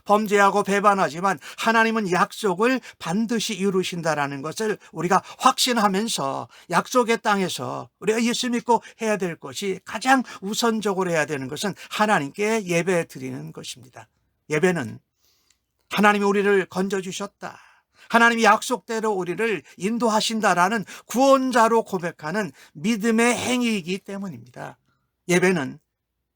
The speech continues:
부족한 죄인이, 인간이 하나님께 드릴 수 있는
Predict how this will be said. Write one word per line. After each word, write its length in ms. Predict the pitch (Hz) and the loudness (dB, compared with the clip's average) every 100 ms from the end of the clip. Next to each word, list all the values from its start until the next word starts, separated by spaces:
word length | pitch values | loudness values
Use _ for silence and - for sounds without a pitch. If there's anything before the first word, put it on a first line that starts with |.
| - | -8
부족한 580 | 185 190 - 190 180 170 | -2 -2 2 0 0 0
죄인이, 500 | 185 165 170 143 131 _ | 0 0 -4 -8 -12 _
인간이 540 | 185 220 220 156 180 151 - - | -4 -2 2 2 2 -6 -8 0
하나님께 520 | 247 247 254 254 254 | 4 4 2 0 -4
드릴 320 | 208 175 160 | -2 -4 -6
수 140 | - | -10
있는 260 | 151 151 120 | -10 -10 -10